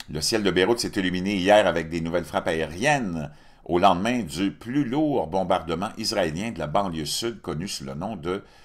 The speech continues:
Daïlier. Depuis l'intensification de sa campagne aérienne en septembre, l'armée israélienne a confirmé l'attaque, affirmant qu'elle visait le Hezbollah, le groupe militant soutenu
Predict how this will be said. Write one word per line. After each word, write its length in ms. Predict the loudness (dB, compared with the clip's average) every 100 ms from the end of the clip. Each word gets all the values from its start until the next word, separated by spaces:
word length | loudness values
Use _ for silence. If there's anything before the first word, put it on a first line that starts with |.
| -20 -20 _ -20
Daïlier. 960 | -18 2 6 6 6 2 0 -2 -4 -12 _ _
Depuis 340 | -4 -4 -4
l'intensification 1600 | -4 -2 -2 -4 -14 -4 -2 0 -2 -4 -10 -2 0 0 0 -2
de 80 | -8
sa 160 | -10 -6
campagne 380 | -6 -4 -4
aérienne 480 | -2 -4 -6 -8 -8
en 60 | -10
septembre, 420 | -12 -10 -8 -6
l'armée 220 | -6 -6
israélienne 540 | -6 -6 -8 -8 -8 -8
a 60 |
confirmé 460 | -8 -10 -10 -8 -8
l'attaque, 500 | -8 -10 -12 -14 -20 -20 -20 -20 -16
affirmant 420 | -8 -6 -6 -8
qu'elle 240 | -8 -10
visait 260 | -10 -10 -10
le 140 | -10 -10
Hezbollah, 560 | -10 -10 -10 -10 -12 -14 -20 -20 -20 -16
le 100 | -12
groupe 240 | -10 -10
militant 460 | -8 -8 -8 -10 -12 -18
soutenu 540 | -18 -18 -14 -12 -12